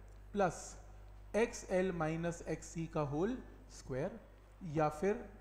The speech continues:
नेट voltage को अगर मैं divide करूं net current से तो मेरे पास क्या term आएगी?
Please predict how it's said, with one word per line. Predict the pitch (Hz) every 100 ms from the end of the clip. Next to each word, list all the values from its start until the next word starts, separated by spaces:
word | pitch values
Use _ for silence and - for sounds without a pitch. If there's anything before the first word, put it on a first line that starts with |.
| -
नेट | 156 151 185 214 180
voltage | 170 160 151 165 202 - - - - - - - - - - -
को | 180
अगर | 175 180
मैं | 190 190
divide | 151 151 202 214
करूं | 180 147 123 - - - - 151
net | 170 190 -
current | 185 165 160
से | - 151 120 - - - - - - -
तो | 170
मेरे | 165 160 165
पास | 170 165 165 - - - - - - - - - -
क्या | 180 160
term | 160 165 160
आएगी? | 156 156 165